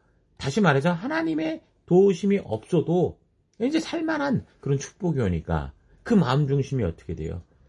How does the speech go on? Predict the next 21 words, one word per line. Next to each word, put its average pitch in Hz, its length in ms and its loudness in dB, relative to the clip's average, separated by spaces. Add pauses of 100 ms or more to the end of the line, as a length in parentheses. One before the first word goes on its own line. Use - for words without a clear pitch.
하나님이 247 520 0
아닌 120 320 0 (380)
다른 175 360 4
것으로 156 280 0
자꾸 107 260 -8
이제 101 240 -2 (300)
채워지는 113 560 0
거죠. - 260 -10 (800)
영락없이 302 720 0
그러고 214 280 0
나서 160 260 2
바닥을 110 640 -4
치고 135 520 -6 (260)
정신을, 101 640 -2 (320)
어, 95 200 -8 (120)
그 90 180 -8
깨는 113 380 2
그런 127 260 4
상황이 110 520 -6
생기는 139 440 -6
거예요. - 220 -18